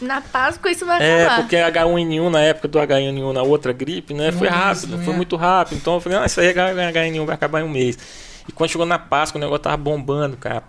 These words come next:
Speaker 2: a gripe todo mundo pegando. E aí a gente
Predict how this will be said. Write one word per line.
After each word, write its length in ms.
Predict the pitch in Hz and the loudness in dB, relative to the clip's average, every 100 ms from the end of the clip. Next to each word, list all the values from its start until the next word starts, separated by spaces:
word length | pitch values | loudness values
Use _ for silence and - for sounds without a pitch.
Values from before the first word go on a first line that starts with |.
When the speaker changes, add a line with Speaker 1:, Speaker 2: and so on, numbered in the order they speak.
| - | -10
Speaker 2:
a 100 | 120 | -10
gripe 260 | 123 127 - - | -8 -12 -12 -14
todo 140 | 135 | -14
mundo 140 | 131 - | -14 -8
pegando. 420 | 123 120 135 143 - - - - - | -8 -6 -8 -8 -8 -20 -20 -20 -2
E 80 | 127 | 2
aí 180 | 135 139 - - | 2 -2 -10 -10
a 40 | |
gente 340 | - 127 - | -8 -12 -14